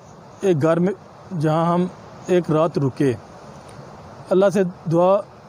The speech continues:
मांगी कि अल्लाह ताला हमें आज़ादी नसीब अता करें। दोस्तों, ये कुर्द,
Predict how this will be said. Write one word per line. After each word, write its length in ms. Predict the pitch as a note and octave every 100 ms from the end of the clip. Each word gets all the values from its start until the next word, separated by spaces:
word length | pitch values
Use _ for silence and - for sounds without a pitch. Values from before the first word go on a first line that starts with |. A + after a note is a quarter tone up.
| - - - -
मांगी 340 | E3+ E3 F3+
कि 60 | F3+
अल्लाह 180 | F3 F3
ताला 280 | F3 E3 E3+
हमें 160 | D#3+
आज़ादी 520 | F3 D3 D3 C#3 E3 D#3+ - -
नसीब 320 | D3+ C3+ D#3
अता 220 | D3 C#3+ C3+
करें। 340 | C#3 C3 A#2+ - - - - - - - - - -
दोस्तों, 300 | G3 - A#3
ये 100 | A3
कुर्द, 420 | F#3 A3+ G3+ F3+